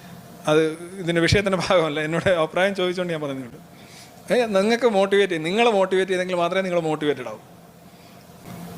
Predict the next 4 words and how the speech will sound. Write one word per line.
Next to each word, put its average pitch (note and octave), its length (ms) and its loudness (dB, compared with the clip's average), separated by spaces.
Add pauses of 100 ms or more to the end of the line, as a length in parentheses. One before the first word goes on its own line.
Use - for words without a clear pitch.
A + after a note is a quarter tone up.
(440)
Motivate E3+ 380 2
yourself, C3+ 380 -2 (1120)
own E3 200 2
yourself. C3+ 360 -4